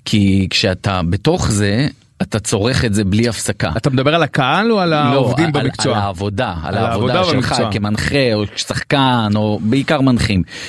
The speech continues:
Speaker 1: וכשאין את זה, אז זה גמילה מאוד מאוד קשה.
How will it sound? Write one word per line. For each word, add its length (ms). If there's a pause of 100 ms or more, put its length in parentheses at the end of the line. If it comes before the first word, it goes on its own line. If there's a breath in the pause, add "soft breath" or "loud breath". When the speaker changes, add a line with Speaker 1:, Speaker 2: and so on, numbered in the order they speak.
(180 loud breath)
Speaker 1:
וכשאין 580
את 100
זה, 300 (160)
אז 220 (120)
זה 180
גמילה 400
מאוד 360
מאוד 260
קשה. 320